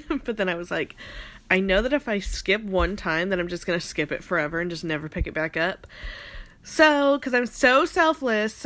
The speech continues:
I decided to do a podcast, um, but I'm kind of doing it late, later than I wanted to do it.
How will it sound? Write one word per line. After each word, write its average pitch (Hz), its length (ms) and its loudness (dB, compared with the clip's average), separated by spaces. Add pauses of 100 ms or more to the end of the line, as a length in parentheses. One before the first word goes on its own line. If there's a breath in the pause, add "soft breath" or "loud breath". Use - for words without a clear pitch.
I 208 80 2
decided 196 380 0
to 240 40 -10
do 269 80 -2
a 285 40 -2
podcast, 196 840 -2 (120)
um, 175 600 -2 (500)
but 196 180 -2
I'm 165 180 -2
kind 202 180 -4
of 196 80 -2
doing 196 180 -2
it 247 120 -6
late, 170 540 -2 (1120)
later 175 480 0
than 160 160 -4
I 143 80 -2
wanted 147 320 -4
to - 80 -16
do 131 180 -6
it. 113 200 -6